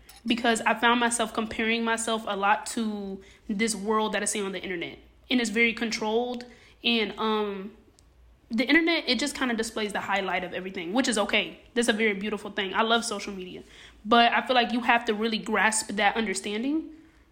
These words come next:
before you are, you know, actively using it. So I had to get rid of social media and get real focused on myself. That was one thing that I feel like played a major role. Um, second thing that I did.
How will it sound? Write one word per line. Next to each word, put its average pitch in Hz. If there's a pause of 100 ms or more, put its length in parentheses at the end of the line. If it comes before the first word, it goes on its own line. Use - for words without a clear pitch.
before 233
you 208
are, 185
you 220
know, 196
actively 214
using 190
it. -
So 233
I 226
had 285
to 277
get 240
rid 226
of 240
social 233
media 220
and 196
get 196
real 214
focused 214
on 185
myself. -
That 220
was 240
one 233
thing 254
that 202
I 202
feel 214
like 185 (380)
played 240
a 202
major 185
role. 143 (1040)
Um, 214 (800)
second 277
thing 311
that 302
I 302
did. 320